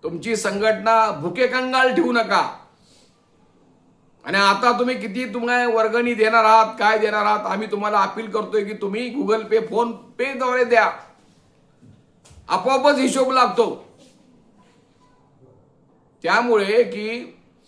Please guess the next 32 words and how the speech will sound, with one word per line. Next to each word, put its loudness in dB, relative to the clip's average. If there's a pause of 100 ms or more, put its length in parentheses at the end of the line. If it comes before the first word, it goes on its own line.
(1080)
आता 2
असं 2
भाषण 0
ऐकून -4
एक -4
दोघा 4
तिघांनी -2
शंभर 0
रुपये, 0
दोनशे 0
रुपये, -2
तीनशे -8
रुपये 0
वर्गणी -6
पाठवून -8
दिली, -20 (380)
फंड -2
पाठवून -4
दिला, -12 (960)
ऑनलाइन 0
पाठवून -4
दिला. -10 (920)
तर -6 (120)
तुम्ही -2 (1040)
हे -6
लक्षात 0
घ्या, 4
या -2
सगळ्या 0
गोष्टींची -6
गरज -6
आहे. -4